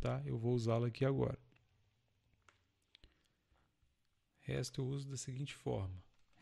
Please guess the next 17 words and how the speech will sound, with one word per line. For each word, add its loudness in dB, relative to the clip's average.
Resto -2
recebe, -2
recebe -6
total. 0
Aí 0
eu 4
uso 0
o -2
símbolo 2
de 2
porcento, -2
né? -4
Sessenta. -6
Então 4
ele 6
vai 4
pegar, 2